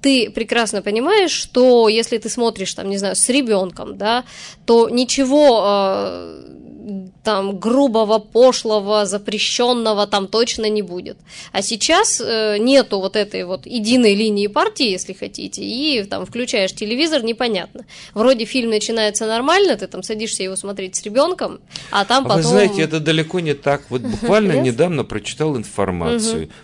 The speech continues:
Speaker 2: По-моему, Джанни, м, м, кто у нас писатель это написал книжку?
Speaker 1: Джанни Родари?
Speaker 2: Джанни Родари. Джанни
Speaker 1: Мгм.
Speaker 2: Родари был председатель какого-то кино конкурса, э, де-, е-, детско-юношеского.
Speaker 1: Мгм.
Speaker 2: И выдвигали на первое место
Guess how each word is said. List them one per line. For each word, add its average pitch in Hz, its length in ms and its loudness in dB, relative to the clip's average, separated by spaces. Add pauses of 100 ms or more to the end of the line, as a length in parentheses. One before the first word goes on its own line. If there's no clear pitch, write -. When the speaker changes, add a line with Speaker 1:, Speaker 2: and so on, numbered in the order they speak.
Speaker 2:
По-моему, 151 540 0
Джанни, 139 360 0
м, 131 260 -6
м, 98 1160 -12
кто - 200 -8
у 143 40 -6
нас 127 180 -8
писатель 107 500 -10
это 98 200 -14
написал 98 460 -10
книжку? 208 140 -8
Speaker 1:
Джанни 233 240 -4
Родари? 240 420 -6 (120)
Speaker 2:
Джанни 135 380 2
Родари. 117 540 2
Джанни 101 640 -2
Speaker 1:
Мгм. 98 80 -4
Speaker 2:
Родари 147 380 -2
был 123 300 -4 (240)
председатель 113 680 -4
какого-то 127 480 -8
кино 120 420 -8 (600)
конкурса, 113 760 -4 (420)
э, 95 260 -16
де-, 127 280 2
е-, 110 280 -2
детско-юношеского. 113 1300 -2
Speaker 1:
Мгм. 240 380 -6
Speaker 2:
И 135 140 2
выдвигали 127 640 2
на 110 140 0
первое 107 600 2
место 165 640 0